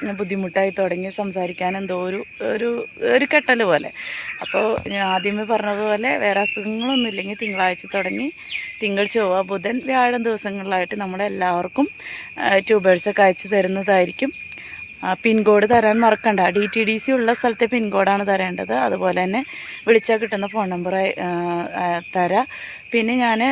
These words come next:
ഇപ്പം കൊ-, ഇതാ ട്യൂബേഴ്സ് അയക്കുമ്പോൾ എല്ലാവർക്കും ട്യൂബറിൻ്റെ പിക്ക് ആ സമയം അയക്കുന്നതിന് മുന്നായിട്ട് ഇട്ട് തരുന്നതായിരിക്കും. ആ, നിങ്ങൾ ട്യൂബേഴ്സ് വേണമെന്നുണ്ടെങ്കിൽ അപ്പോൾ തന്നെ ക്യാഷ് അടച്ച് കൺഫേം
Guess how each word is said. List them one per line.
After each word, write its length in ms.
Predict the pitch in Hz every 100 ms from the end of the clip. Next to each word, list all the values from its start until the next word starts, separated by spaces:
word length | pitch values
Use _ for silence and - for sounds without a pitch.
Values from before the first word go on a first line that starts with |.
| 247
ഇപ്പം 260 | 208 220 202
കൊ-, 260 | - 214 208
ഇതാ 340 | 196 220 214
ട്യൂബേഴ്സ് 440 | 208 214 196 196 226
അയക്കുമ്പോൾ 540 | 208 - 196 208 254
എല്ലാവർക്കും 460 | 202 190 190 202 233
ട്യൂബറിൻ്റെ 380 | 226 202 190 190
പിക്ക് 300 | 214 - 254
ആ 220 | 254 220
സമയം 520 | 214 233 214 214 220 - - - - - -
അയക്കുന്നതിന് 420 | 208 226 233 220 247
മുന്നായിട്ട് 440 | 262 240 226 226
ഇട്ട് 160 | 226 214
തരുന്നതായിരിക്കും. 800 | 208 196 190 185 185 180 190 233 - -
ആ, 360 | 214 196 185 185
നിങ്ങൾ 420 | 190 196 196 277 - - - - - -
ട്യൂബേഴ്സ് 380 | 226 202 202 226
വേണമെന്നുണ്ടെങ്കിൽ 640 | 226 196 208 202 190 190 220
അപ്പോൾ 220 | - 185 185
തന്നെ 160 | 214
ക്യാഷ് 300 | 240 196 180
അടച്ച് 420 | 196 190 - 277 311
കൺഫേം 480 | 214 185 - 185 196